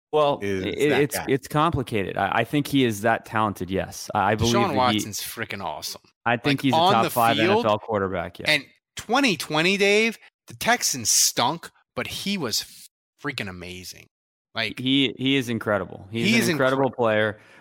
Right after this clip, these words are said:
Speaker 1: but, but it's, there's baggage, like, right? And so that, that's where it becomes risky, but
Speaker 3: And here's the thing.
Speaker 1: if you
Speaker 3: It's
Speaker 1: promised me he was a model citizen, then I would do it.
Speaker 3: It's just, like, Kevin,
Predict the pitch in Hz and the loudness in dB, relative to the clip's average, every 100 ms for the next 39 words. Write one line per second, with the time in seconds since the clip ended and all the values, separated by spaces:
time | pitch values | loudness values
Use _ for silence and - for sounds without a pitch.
0 | - - 135 - 107 127 135 127 - _ | -6 0 0 -2 -6 2 2 2 -4 _
1 | - - 127 135 139 135 - - - - | -20 -10 -6 0 0 0 -6 -10 -12 -12
2 | 78 135 135 107 143 165 151 110 - - | -8 -2 -2 0 2 2 0 -6 -10 -18
3 | - - 98 101 120 139 - 120 113 - | -20 -12 -10 -2 0 0 0 -4 -2 0
4 | 117 113 107 113 - 117 - 123 117 - | 2 2 2 0 0 -2 0 0 0 -2
5 | 107 - 110 98 120 - 98 101 117 - | -6 -2 -2 0 -2 -2 -4 -6 -6 -6
6 | 107 101 233 247 330 294 302 320 320 254 | 0 2 4 4 4 2 -2 2 2 2
7 | - 117 165 165 170 170 190 165 165 147 | -4 -6 -2 0 2 2 2 -2 0 2
8 | 139 147 127 131 123 120 117 139 123 101 | 4 2 2 2 2 0 0 -2 0 -2
9 | 101 95 95 98 104 87 - _ _ 214 | -4 -2 -4 -2 -4 -4 -10 _ _ -2
10 | - - 294 254 - - 214 208 - - | 0 2 2 0 -4 -2 2 2 0 -12
11 | _ - 247 277 247 220 | _ -4 0 0 2 -2